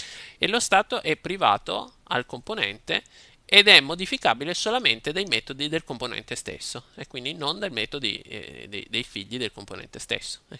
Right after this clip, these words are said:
quindi questa sarà una, eh, cosa da, da gestire e vediamo, eh, tra poco come, come è possibile gestirlo.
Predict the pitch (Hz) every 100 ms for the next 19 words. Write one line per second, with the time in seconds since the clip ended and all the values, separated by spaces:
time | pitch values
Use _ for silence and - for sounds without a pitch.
0 | - - 120 - 123 - - 107 101 101
1 | 101 - - - - - 98 98 - 120
2 | 104 98 98 98 - - 98 101 143 -
3 | 98 104 113 101 113 104 98 98 101 -
4 | 107 - - - - - 107 - 95 98
5 | - 110 101 95 113 - - 92 90 90
6 | - - -